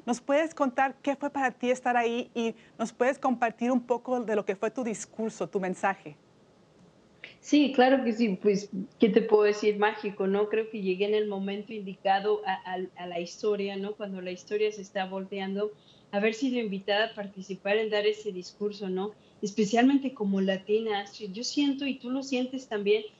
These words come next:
Speaker 2: que los latinos hemos sido engañados, especialmente por un específico partido político extremista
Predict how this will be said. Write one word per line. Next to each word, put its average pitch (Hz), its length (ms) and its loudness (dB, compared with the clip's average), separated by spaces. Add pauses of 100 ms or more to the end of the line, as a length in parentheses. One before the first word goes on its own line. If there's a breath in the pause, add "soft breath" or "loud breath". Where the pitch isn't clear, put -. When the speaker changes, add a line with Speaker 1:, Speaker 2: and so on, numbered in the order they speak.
(140 loud breath)
Speaker 2:
que 240 80 4
los 226 120 4
latinos 240 520 0
hemos 254 260 -2
sido 233 220 -6
engañados, 196 720 -2
especialmente 269 680 -2
por 214 220 0
un 254 280 0
específico 220 760 -4
partido 208 500 -2
político 208 540 -2
extremista 196 800 -2